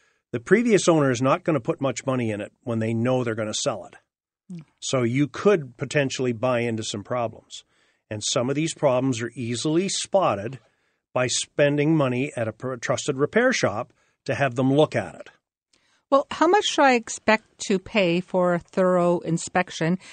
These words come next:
Speaker 2: and what are the kind of things that they look for?
Speaker 1: The inspections vary from location to location, and that all depends on the level at which they go into the, um, inspection.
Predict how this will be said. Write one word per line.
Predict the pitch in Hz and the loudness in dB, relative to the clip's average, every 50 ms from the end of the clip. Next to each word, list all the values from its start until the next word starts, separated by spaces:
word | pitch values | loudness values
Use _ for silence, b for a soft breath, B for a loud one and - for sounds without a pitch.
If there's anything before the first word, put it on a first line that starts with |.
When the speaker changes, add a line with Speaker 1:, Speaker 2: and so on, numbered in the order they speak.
| B B B B | B B B B
Speaker 2:
and | B 196 196 202 196 196 - | B 2 4 4 4 2 2
what | 202 254 302 | 4 4 6
are | 320 294 | 6 6
the | 254 233 | 4 4
kind | - - 226 220 | 2 0 0 0
of | 220 - | 0 0
things | 220 202 196 - | -2 -2 0 0
that | 180 - | -2 0
they | 170 156 | 0 0
look | 151 143 139 - _ | 0 -2 -4 -6 _
for? | - 131 123 110 - - - _ _ _ _ _ _ _ _ _ _ _ b b b b b b b b b b _ _ _ _ - | -8 -6 -6 -6 -6 -10 -16 _ _ _ _ _ _ _ _ _ _ _ b b b b b b b b b b _ _ _ _ 2
Speaker 1:
The | 165 185 180 170 180 180 180 | 8 8 8 8 8 6 4
inspections | 175 165 - - 247 269 262 - - 240 220 170 | 2 2 2 2 2 2 2 2 2 2 2 2
vary | 143 123 147 147 147 147 135 127 120 | 4 4 6 6 6 6 6 4 2
from | - - 139 131 127 127 | 0 0 0 2 2 2
location | 123 131 120 - - 131 120 113 - 117 117 | 0 -2 -2 -2 0 0 0 0 -2 -4 -4
to | 117 113 | -4 -4
location, | 113 113 113 - 127 117 117 113 - 113 104 107 110 | -4 -4 -6 -4 -4 -4 -4 -4 -6 -8 -10 -10 -8
and | 123 123 123 131 | -6 -4 -2 0
that | 151 180 202 202 | 2 4 6 6
all | 190 170 170 | 6 6 4
depends | 160 165 - - 156 147 147 139 123 | 2 0 0 2 2 2 2 0 0
on | 127 123 123 127 131 127 - b b b b b b | 0 0 0 0 -2 -4 -6 b b b b b b
the | 120 127 131 | -2 -2 0
level | 135 139 143 160 180 180 151 127 107 110 123 123 - _ - | 0 2 4 4 4 4 2 0 -2 -2 -4 -8 -10 _ -6
at | 143 131 - | -6 -6 -4
which | 135 120 127 131 123 - - - - | -4 -2 -2 -2 -2 -4 -6 -8 -4
they | 135 135 131 127 127 127 131 123 - _ | -2 -2 0 0 0 0 -2 -2 -6 _
go | - 135 127 131 | -2 0 2 2
into | 135 135 131 123 - 135 117 | 4 2 2 0 -2 -4 -4
the, | 117 117 113 117 113 113 - _ _ _ _ _ - - | -2 -2 -4 -4 -6 -8 -12 _ _ _ _ _ -16 -10
um, | 135 135 127 123 123 123 127 135 | -6 -4 -4 -2 -2 -4 -4 -4
inspection. | 147 127 - - - 185 175 160 - - 107 78 - | -4 -2 -2 2 2 2 2 2 0 -8 -8 -10 -14